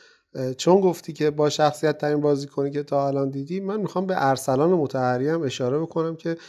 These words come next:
چند تا مصاحبه پشت سر هم ازش می‌کنن تو همین بازی‌های اخیر، راجع به بازی دادنش توسط فراد مجیدی، راجع به تیم حریف، راجع به صحنه پنالتی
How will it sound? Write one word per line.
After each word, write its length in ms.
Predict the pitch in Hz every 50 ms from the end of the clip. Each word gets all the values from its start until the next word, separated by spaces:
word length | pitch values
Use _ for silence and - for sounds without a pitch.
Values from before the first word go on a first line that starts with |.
| - - - _ _ _
چند 420 | - - - - 139 147 175 220 208
تا 160 | - 214 220
مصاحبه 640 | 214 185 160 135 - 147 131 131 127 127 135 170 196
پشت 300 | 190 - 135 127 - -
سر 200 | - 139 127 123
هم 260 | 123 117 123 131 156
ازش 400 | 180 165 127 117 120 117 - -
می‌کنن 580 | - 120 117 127 123 120 117 117 120 120 123 123 123 - - _ _ _ _ -
تو 160 | - 135 123
همین 140 | 123 127 131
بازی‌های 380 | 127 127 123 120 123 127 120 131
اخیر، 540 | 135 127 127 123 - - 123 127 135 147
راجع 320 | 147 139 131 123 131 135 135
به 320 | 139 143 147 147 147 143 - - - - - _ _ - - - - - -
بازی 260 | 170 170 165 160 165
دادنش 500 | 165 165 156 156 160 160 170 180 175 160
توسط 460 | - - 147 135 135 127 - 151 151
فراد 360 | 147 - 139 127 120 127 139 147
مجیدی، 800 | 143 139 131 127 123 117 123 123 123 120 - 143 143 139 135 127
راجع 280 | 127 123 120 120 131
به 60 | 135
تیم 280 | 135 135 - - 143 139
حریف، 680 | 135 117 - 135 123 117 117 127 131 127 123 - - -
راجع 180 | 123 117 120
به 80 | 120 135
صحنه 400 | 131 - 135 120 120 123 127 131
پنالتی 680 | 131 - 135 120 120 117 117 113 113 - 135 135 131